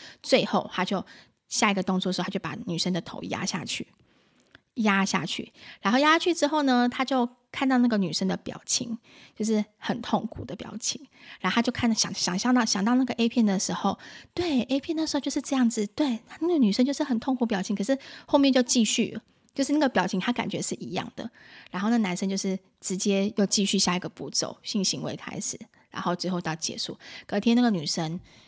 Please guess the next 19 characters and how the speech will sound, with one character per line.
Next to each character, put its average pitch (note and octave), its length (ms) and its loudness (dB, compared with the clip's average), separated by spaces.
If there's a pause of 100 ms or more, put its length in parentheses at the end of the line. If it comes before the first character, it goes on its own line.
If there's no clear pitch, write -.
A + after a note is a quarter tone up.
(140)
衣 A3 120 4
服 F#3 140 -4
穿 F3 240 -2
一 F3 60 -2
穿 E3+ 240 -4
之 D#3 120 -6
后， - 280 -8 (120)
就 F#3+ 120 -2
直 - 100 -6
接 D#3 320 -2 (220)
天 G#3+ 200 2
还 F#3+ 160 0
没 D#3 200 -4
亮 E3+ 260 -2
就 F#3 100 -2
直 D3 120 -6
接 D#3+ 160 -4
走 - 220 -8
了。 - 260 -20